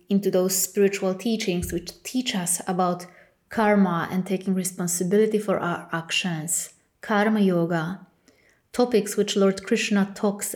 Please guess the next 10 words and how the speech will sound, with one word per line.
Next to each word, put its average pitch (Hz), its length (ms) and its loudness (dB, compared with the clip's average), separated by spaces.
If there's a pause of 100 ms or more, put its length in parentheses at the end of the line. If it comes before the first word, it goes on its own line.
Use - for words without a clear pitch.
a 196 80 0
lo-, 185 340 0 (240)
a, 175 80 0 (320)
a 196 80 6
lot 202 380 8
about 175 560 -2 (160)
in 196 160 4
Bhagavad 190 420 0
Gita 208 300 0
itself 190 720 0